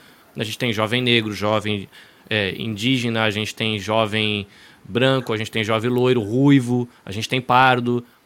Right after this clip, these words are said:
Ele fala, "Aquilo que pinta na Globo, a gente acha que é o Brasil inteiro." Eu falo, "Aquilo ali é um recorte zico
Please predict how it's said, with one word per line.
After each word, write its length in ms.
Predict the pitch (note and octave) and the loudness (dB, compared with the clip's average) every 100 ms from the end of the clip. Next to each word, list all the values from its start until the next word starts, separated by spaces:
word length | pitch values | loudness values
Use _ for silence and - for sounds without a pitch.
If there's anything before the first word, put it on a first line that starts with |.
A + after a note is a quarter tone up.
| _ | _
Ele 120 | A2 G#2+ | -10 -4
fala, 160 | B2 | -4
"Aquilo 260 | B2 D3 D#3+ | -2 -2 -4
que 120 | D#3+ | -6
pinta 340 | - C#3+ C#3 | -6 -4 -2
na 100 | B2+ | -2
Globo, 260 | A#2 B2 C3+ | 0 0 0
a 40 | |
gente 200 | C3+ D3 | -2 0
acha 180 | C3+ B2 | 0 0
que 100 | A#2 | -4
é 20 | |
o 40 | A#2 | -2
Brasil 280 | A#2 G#2+ A#2 | -2 -2 -4
inteiro." 320 | G2 C3 D#3 | -2 -2 -2
Eu 40 | |
falo, 120 | B2+ | -4
"Aquilo 120 | A#2 C3 | -4 -4
ali 80 | C#3 | -4
é 20 | |
um 60 | F3 | -2
recorte 520 | E3+ D#3+ D3+ - F#3 | -4 -2 -4 -2 -4
zico 600 | A#2+ C#3 E3 - A#3 | 0 2 2 0 -2